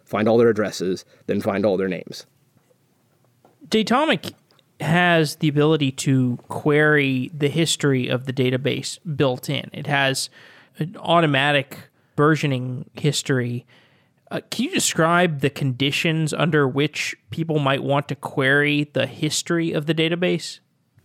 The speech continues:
Speaker 1: Sure. So yes, that fourth element of the, the datum that we talked about is the T, right? So that's the transaction I D, uh, which is associated with a time of every transaction that goes into the, into the Datomic system. What that means is that every fact has a,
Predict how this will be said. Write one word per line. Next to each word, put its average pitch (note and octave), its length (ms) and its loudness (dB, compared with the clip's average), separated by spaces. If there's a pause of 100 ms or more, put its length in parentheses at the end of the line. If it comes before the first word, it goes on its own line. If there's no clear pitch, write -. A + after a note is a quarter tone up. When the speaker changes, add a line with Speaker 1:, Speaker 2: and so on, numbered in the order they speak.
(480)
Speaker 1:
Sure. C3+ 420 2 (180)
So - 140 0
yes, C3+ 460 0
that A#2 340 -4
fourth C3+ 560 2
element A#2+ 540 2 (180)
of A2 260 -2
the, G#2+ 260 0 (100)
the A2 220 0
datum G2+ 400 0
that G2 100 -4
we A2+ 80 -2
talked B2+ 240 0
about G2 180 -2
is - 120 -8
the F#2+ 80 -10
T, F2 400 -4 (180)
right? G#2 180 -2
So A#2+ 100 0
that's B2 240 0
the A#2 260 2 (240)
transaction B2+ 560 0
I A2+ 140 2
D, G2 360 -2 (360)
uh, F#2 300 -4 (200)
which A2 240 -2
is F2+ 120 -8
associated G2 440 -4
with E2 140 -8
a F2+ 60 -8
time F#2 420 -4 (380)
of A#2+ 120 -2
every D3+ 260 6
transaction A#2+ 560 2
that F#2+ 100 -2
goes A2+ 180 0
into G2 200 -2
the, F#2 320 -4 (160)
into G#2 260 0
the G2 100 -4
Datomic F#2 340 -6
system. - 320 -10
What G#2+ 120 -6
that D3+ 120 4
means C#3+ 220 6
is G#2+ 80 -4
that A2+ 100 0
every B2+ 240 4
fact G#2 380 -4
has G#2 240 -2
a, G2 80 -2